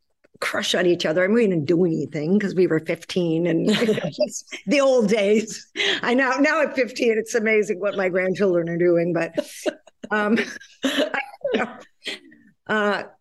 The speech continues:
so, and then, uh, I stayed at Williamstown. I think it was four seasons. And, um, at that point, I think I'd, I'd gotten into Yale. Uh, it was after, so I graduated from high school.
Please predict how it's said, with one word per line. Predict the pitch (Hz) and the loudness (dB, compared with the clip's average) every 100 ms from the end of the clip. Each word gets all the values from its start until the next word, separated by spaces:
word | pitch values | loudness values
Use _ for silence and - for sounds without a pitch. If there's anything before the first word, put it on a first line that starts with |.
| _ | _
so, | - 262 240 233 | -6 0 2 2
and | 233 247 | 2 2
then, | 254 247 233 | 2 2 0
uh, | 214 220 208 196 - _ | 0 2 2 0 -2 _
I | 233 | -4
stayed | 240 - 254 | -2 0 2
at | 214 | 4
Williamstown. | 233 247 247 - 196 | 4 4 2 -2 -2
I | 196 | -2
think | 254 | 0
it | 233 | 0
was | - | 0
four | - 202 202 196 185 180 - | 0 4 4 4 0 -4 -12
seasons. | - 254 269 190 160 185 - - | 0 2 4 2 -2 -4 -6 -8
And, | 190 185 180 175 180 - - _ _ _ _ _ | -4 0 0 -2 -6 -20 -20 _ _ _ _ _
um, | 202 190 185 | -2 0 0
at | 202 - | -2 -4
that | 269 269 | -4 -4
point, | 240 226 208 208 | -2 2 0 0
I | 190 196 185 | 0 0 -2
think | 220 208 | -2 0
I'd, | 185 170 - | -2 -4 -4
I'd | 190 175 | -4 0
gotten | 196 190 208 | -2 -2 -2
into | 185 185 | -2 0
Yale. | 175 208 220 170 160 190 202 - | 2 4 4 2 0 -4 -6 -6
Uh, | 170 165 160 - - | -2 0 0 -4 -8
it | - | -2
was | 185 196 | 0 0
after, | - 208 214 208 175 | 0 -4 0 0 0
so | - 190 | 0 0
I | 185 | 0
graduated | 180 208 196 196 196 196 | 0 0 0 2 2 2
from | 185 | 0
high | 175 220 | -2 -2
school. | 220 190 165 | 0 2 0